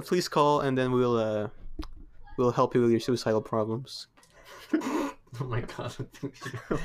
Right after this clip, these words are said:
Speaker 2: think you should edit out now. <laughs> Holy shit!
Speaker 1: Okay, sure.
Speaker 2: Nah, I don't care.
Speaker 1: <laughs> Well, you know what? After I did that impression, we probably get, uh, additional ten listeners. <laughs>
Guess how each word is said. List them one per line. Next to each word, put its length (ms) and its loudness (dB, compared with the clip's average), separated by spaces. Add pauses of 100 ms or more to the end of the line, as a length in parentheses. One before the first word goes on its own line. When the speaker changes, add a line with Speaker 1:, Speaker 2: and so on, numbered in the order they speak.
Speaker 2:
think 240 2
you 60 -4
should 160 -2
edit 200 -2
out 200 -2
now. 180 -2
<laughs> 140 2 (120)
Holy 220 2
shit! 560 -4 (340)
Speaker 1:
Okay, 280 -4
sure. 260 -6 (840)
Speaker 2:
Nah, 200 -4
I 180 -2
don't 220 6
care. 680 -8 (420)
Speaker 1:
<laughs> 140 -8 (560)
Well, 240 2
you 80 2
know 100 2
what? 360 0
After 220 2
I 20 2
did 180 2
that 140 0
impression, 400 -2
we 80 -2
probably 260 0
get, 240 0
uh, 400 -2
additional 460 -2
ten 280 -2
listeners. 600 -2
<laughs> 40 -8